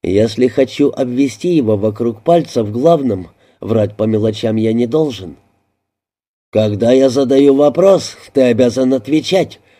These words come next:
холодно сказал Эдамс. «Почему мистер Инскип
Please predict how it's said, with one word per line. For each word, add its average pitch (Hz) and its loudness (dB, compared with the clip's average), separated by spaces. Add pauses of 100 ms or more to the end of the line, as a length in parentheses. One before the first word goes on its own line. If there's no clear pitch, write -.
холодно 110 0
сказал 107 -6
Эдамс. 113 -6 (640)
«Почему 120 2
мистер 147 2
Инскип 151 -4